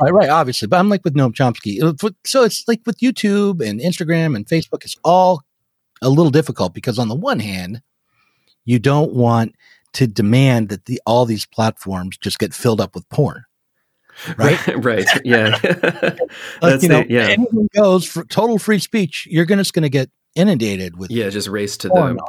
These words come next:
Speaker 2: to the bottom, yeah.
Speaker 1: on all these things. So you want them to be able to have some community standards and some,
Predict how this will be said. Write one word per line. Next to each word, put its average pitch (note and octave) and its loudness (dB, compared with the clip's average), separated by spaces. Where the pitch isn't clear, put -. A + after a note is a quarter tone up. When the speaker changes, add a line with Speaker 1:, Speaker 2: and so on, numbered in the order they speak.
Speaker 2:
to F#2+ -14
the F#2+ -12
bottom, F2+ -8
yeah. E2+ -8
Speaker 1:
on A#2+ 0
all F#3 2
these A#2 -4
things. G#2 -10
So - -2
you D3+ 6
want G3 4
them C#3+ 4
to B2+ 2
be A2+ 4
able A2 0
to G#2 -4
have A2 -2
some G2+ -4
community G2 -4
standards F#2+ -6
and F#2 -4
some, F#2 -4